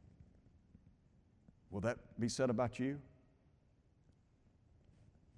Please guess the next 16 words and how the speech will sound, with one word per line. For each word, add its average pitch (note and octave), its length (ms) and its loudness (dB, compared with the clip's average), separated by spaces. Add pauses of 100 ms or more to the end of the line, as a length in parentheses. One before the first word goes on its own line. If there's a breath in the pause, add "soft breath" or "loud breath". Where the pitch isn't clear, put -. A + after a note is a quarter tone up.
(180)
We C3 160 6
all F3 200 10
make F3 220 4
mistakes. C3+ 760 -2 (960)
We C#3 180 8
all E3+ 200 12
come F3+ 220 4
up D3+ 140 4
short E3 320 4
from A2 120 0
time B2+ 280 2
to A#2+ 80 0
time, B2+ 400 2
but C#3+ 300 4
to C#3 100 2
live C3+ 460 10